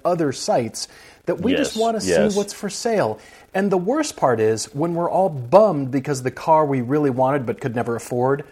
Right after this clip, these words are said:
Speaker 1: finally sold, and we're like, "Ah." It's like, "Well, I couldn't affo-, afford it anyway. Why am I bummed?"
Speaker 2: I, I
Speaker 1: That's
Speaker 2: do that too.
Speaker 1: happening.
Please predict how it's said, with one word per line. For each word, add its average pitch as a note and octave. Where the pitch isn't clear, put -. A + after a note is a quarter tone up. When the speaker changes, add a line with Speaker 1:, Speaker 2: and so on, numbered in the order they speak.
Speaker 1:
finally C3
sold, C3
and A2
we're A2
like, -
"Ah." C3
It's D3+
like, F#3
"Well, G3+
I F3
couldn't F3+
affo-, -
afford C#3+
it A#2
anyway. A#2
Why C3
am F3+
I E3
bummed?" C#3
Speaker 2:
I, F3+
I A3+
Speaker 1:
That's D#3
Speaker 2:
do -
that B2+
too. -
Speaker 1:
happening. F2+